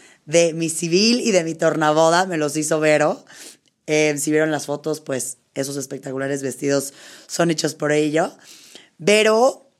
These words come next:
comenzó esta parte de ser diseñadora por la necesidad de querer expresar su visión y de la moda a través de diferentes colecciones.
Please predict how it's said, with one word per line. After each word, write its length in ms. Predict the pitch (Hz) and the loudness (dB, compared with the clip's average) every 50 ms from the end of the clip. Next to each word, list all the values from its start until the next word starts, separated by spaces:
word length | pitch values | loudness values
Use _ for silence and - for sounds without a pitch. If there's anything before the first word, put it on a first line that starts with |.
| _ _ - - | _ _ -4 0
comenzó 760 | - 170 170 170 160 160 156 - - 185 202 220 247 247 240 | 0 2 2 2 0 0 -2 0 2 4 4 4 4 2 0
esta 240 | - 202 - - 180 | -2 -2 0 0 0
parte 220 | 180 170 165 - | 0 0 0 0
de 260 | 175 165 160 147 135 127 | 0 2 2 0 0 -2
ser 180 | - - 156 | -2 -2 0
diseñadora 800 | 156 165 156 160 151 147 143 135 135 135 139 139 147 - - - - - - - - _ | 0 0 2 2 2 2 2 2 2 2 2 2 2 0 -2 -6 -16 -20 -20 -20 -10 _
por 160 | - 156 160 | 0 2 2
la 80 | 156 151 | 2 2
necesidad 640 | 156 151 143 - - 151 - - 165 151 156 160 | 2 0 -2 -2 -2 -4 -4 -2 0 2 2 2
de 120 | 165 175 170 | 2 0 0
querer 200 | - 160 147 147 | -2 -2 0 0
expresar 480 | 156 151 - - 147 135 143 143 143 | -2 -4 -4 -6 -4 -2 -2 -2 -2
su 120 | 139 - 156 | -2 -2 -2
visión 680 | 147 139 127 - - - 156 156 147 147 147 151 151 - - - - - - _ | -2 -4 -4 -4 -2 2 2 4 4 4 2 0 -4 -6 -12 -20 -20 -20 -12 _
y 100 | - 160 | -2 0
de 120 | 156 156 151 | 2 2 2
la 140 | 156 151 147 | 2 0 0
moda 460 | 151 156 165 170 175 170 170 170 175 | 0 2 4 4 4 4 4 2 0
a 60 | 180 | -2
través 220 | - 156 143 139 139 | -2 -4 -4 -2 0
de 80 | 151 | 0
diferentes 400 | 147 143 127 143 135 139 147 - | -2 -2 -2 -2 -4 -4 -4 -4
colecciones. 760 | - 147 131 127 117 - - 147 147 165 208 285 - - - | -4 -2 -4 -4 -2 -2 0 2 2 2 2 0 -2 -2 -4